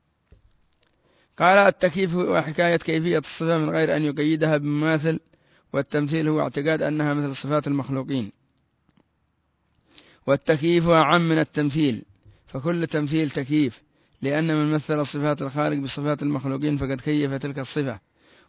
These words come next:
وليس كل تكييف تمثيل، لأن من، من التكييف ما ليس فيه تمثيل، مثل قولهم: 'طوله كعرضه'". ومعنى قول أهل السنة "من غير تكييف"، هذه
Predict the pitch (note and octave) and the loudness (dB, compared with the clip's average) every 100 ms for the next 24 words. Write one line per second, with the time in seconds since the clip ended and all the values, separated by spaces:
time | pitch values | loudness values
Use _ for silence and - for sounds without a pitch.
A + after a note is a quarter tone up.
0 | - C#3+ D#3+ E3 D#3 D#3+ D#3 C#3+ D#3 C#3+ | -2 2 2 2 0 0 -2 -2 -4 -4
1 | D3 C#3+ D#3+ C3 - _ _ _ _ C3 | -4 -2 0 -2 -4 _ _ _ _ -6
2 | C#3 D#3+ D#3+ D3 D3 C#3+ C#3+ D3+ D3 - | -2 -2 0 0 -2 -2 -4 -2 -4 -4
3 | C#3+ D#3 D#3 D#3 D3 D#3 C#3+ C#3+ D3 C#3+ | -4 -2 0 0 0 -2 -2 -2 -4 -4
4 | C#3+ D#3 D3+ C#3+ C#3 D3 D3+ D3+ C#3 - | -4 -2 -2 -4 -4 -4 -2 0 -2 -4
5 | D#3+ D3+ D#3 D3 D3+ D3+ D3 B2 G2 _ | -4 -2 -2 -2 -2 -2 -2 -4 -10 _
6 | _ _ _ _ _ _ _ _ D3 F3 | _ _ _ _ _ _ _ _ -4 0
7 | G3 G3 F#3+ F#3+ F#3+ E3+ D#3+ F3+ F3+ E3+ | 2 2 4 4 4 2 0 -2 -2 -2
8 | D#3+ F3+ F3 D#3+ C#3+ D#3+ D#3 E3 D#3+ - | 0 0 0 -2 -2 0 0 0 -2 -6
9 | B2+ C3 C#3+ E3+ | -6 -2 -2 -2